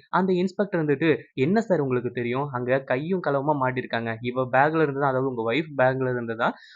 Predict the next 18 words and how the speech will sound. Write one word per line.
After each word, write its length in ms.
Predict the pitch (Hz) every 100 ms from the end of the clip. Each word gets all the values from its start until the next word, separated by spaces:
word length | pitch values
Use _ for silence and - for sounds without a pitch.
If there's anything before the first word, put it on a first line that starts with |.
| -
அந்த 180 | 185 185
நகையை 340 | 147 143 208 190
எடுத்திருக்காங்க. 420 | 156 160 135 131 127 147 190
அதுக்கப்புறம், 500 | 151 202 - 185 160
அதாவது 260 | 135 127 151 120
நகையை 320 | 117 160 175
திருடும் 360 | 165 147 156 139
போது 160 | 131
தான் 140 | 151 143
வந்து 160 | 139
பாத்தீங்கன்னா, 300 | 147 120 147 160
அந்த 180 | 120 117
அம்மா 220 | 123 147
பார்த்துட்டாங்கன்னு 600 | 123 123 127 120 120 123
சொல்லிட்டு 240 | 117 110 285 - - 127
வயசானவங்கன்னு 680 | 165 208 214 196 165 147
கூட 100 | 156 160
பார்க்காம 400 | 135 131 120